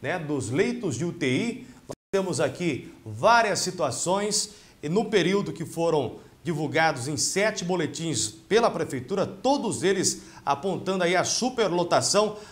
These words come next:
apesar, né, da, da, da lotação dos leitos, né, a administração disse que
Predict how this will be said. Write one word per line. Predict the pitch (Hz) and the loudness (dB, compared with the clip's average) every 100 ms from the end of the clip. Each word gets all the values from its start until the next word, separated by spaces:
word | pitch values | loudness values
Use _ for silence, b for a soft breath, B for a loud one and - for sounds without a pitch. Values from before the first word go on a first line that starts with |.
| - | 2
apesar, | 170 170 240 190 139 196 226 - - - | 2 6 4 6 6 8 6 0 -14 -8
né, | 127 180 196 | 0 2 2
da, | 165 156 | 4 4
da, | 143 139 123 104 | 6 6 4 2
da | 95 90 - 127 | -4 -12 -4 2
lotação | 165 170 165 131 160 | 2 4 4 4 2
dos | 202 135 | 0 0
leitos, | 147 226 240 139 | 2 2 0 -4
né, | 113 180 | 0 0
a | 143 151 | 0 -2
administração | 143 170 175 147 175 170 | -2 -4 -2 -2 -2 -4
disse | 139 170 175 | -4 -4 -4
que | - 202 196 | -6 -6 -8